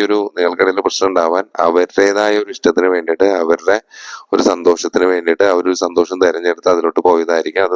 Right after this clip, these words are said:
നിങ്ങൾക്കിടയിൽ ഒരുപാട് പ്രശ്നങ്ങൾ ഉണ്ടായിട്ടുണ്ടാകാം. പിന്നീട് രണ്ടുപേരും പരസ്പരം പിന്നോട്ട് മാറുന്ന ഒരു അവസ്ഥ കാര്യങ്ങളൊക്കെ തന്നെ ഉണ്ടായിട്ടുണ്ടാകാം.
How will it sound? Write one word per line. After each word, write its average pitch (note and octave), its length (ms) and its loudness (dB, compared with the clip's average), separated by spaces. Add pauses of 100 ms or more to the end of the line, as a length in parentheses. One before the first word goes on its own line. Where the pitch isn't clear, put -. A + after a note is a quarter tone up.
നിങ്ങൾക്കിടയിൽ E2 560 0
ഒരുപാട് E2 360 -2
പ്രശ്നങ്ങൾ E2+ 480 0
ഉണ്ടായിട്ടുണ്ടാകാം. D#2 880 -4 (720)
പിന്നീട് F#2+ 380 2
രണ്ടുപേരും F#2+ 420 0
പരസ്പരം F2 420 -2
പിന്നോട്ട് E2+ 380 0
മാറുന്ന E2 320 0
ഒരു E2+ 120 2
അവസ്ഥ D#2 220 -6 (120)
കാര്യങ്ങളൊക്കെ D#2 460 -2
തന്നെ D#2 200 -4
ഉണ്ടായിട്ടുണ്ടാകാം. D2 720 -2